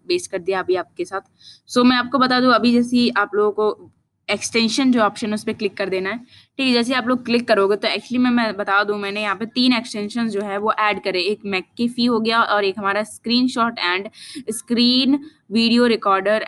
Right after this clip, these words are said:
and the third one is TubeBuddy। तो ये मैंने जो है तीन ऐड कर रखे हैं। अगर आप इसे यहाँ पे दिखना, मतलब देखने के लिए, तो McAfee यहाँ पे नहीं दिखेगी, ठीक है? और इसे वहीं पे मतलब पिन, एक तरह से पिन रहना चाहता है यहाँ पे, तो ईजीली आपको यहाँ पे दिख जाएगा। और नहीं रखना चाहते, तो इसे ऑफ कर दीजिएगा, ठीक है?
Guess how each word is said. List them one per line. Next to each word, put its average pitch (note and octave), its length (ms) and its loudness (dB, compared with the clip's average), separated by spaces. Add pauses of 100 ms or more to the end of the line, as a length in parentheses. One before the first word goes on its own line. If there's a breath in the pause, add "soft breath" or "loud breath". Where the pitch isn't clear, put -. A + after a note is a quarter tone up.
(100)
and F#3+ 160 -2
the G#3 80 0 (160)
third A#3 180 2
one A#3+ 160 2
is G#3 140 -2 (180)
TubeBuddy। F3 440 -2
तो A#3+ 60 -2
ये A#3 120 0
मैंने B3 220 0
जो B3 140 -2
है B3 80 -2
तीन A#3+ 400 -2 (100)
ऐड G3+ 220 0
कर G3+ 140 -2
रखे F#3+ 240 -8
हैं। G#3+ 80 0
अगर A#3 180 0
आप B3 220 0
इसे A#3 180 -6
यहाँ G#3 200 0
पे G3+ 120 -6
दिखना, F#3 300 -2 (160)
मतलब F3+ 200 -8
देखने F3+ 360 -4
के F#3+ 120 -12
लिए, F#3 60 -4
तो F#3+ 120 -12
McAfee G3 460 -8 (440 soft breath)
यहाँ F#3+ 100 0
पे F3+ 100 -2
नहीं G#3 200 4
दिखेगी, A#3 360 4
ठीक A#3 180 2
है? G#3+ 80 4
और F#3+ 180 4
इसे G3+ 360 2
वहीं G3 220 0
पे G#3+ 120 0
मतलब G3+ 300 0
पिन, B3+ 200 4
एक G3 220 -2
तरह G#3+ 160 2
से A#3+ 120 -2
पिन B3+ 320 4
रहना G3 260 0
चाहता F#3 280 -6
है F#3+ 140 -4
यहाँ F#3+ 180 -2
पे, A3+ 120 -10
तो - 440 -10
ईजीली G#3+ 260 2
आपको F#3+ 200 -2
यहाँ F3+ 140 0
पे F3+ 80 -4
दिख G3+ 140 2
जाएगा। A3+ 420 0
और F#3+ 80 0
नहीं G3+ 200 0
रखना A#3 220 0
चाहते, G#3 260 -4
तो F#3+ 100 -2
इसे F#3+ 160 -4
ऑफ F3 280 -4
कर F3+ 80 -4
दीजिएगा, F3 320 -6
ठीक A#3+ 200 -2
है? G#3+ 100 -2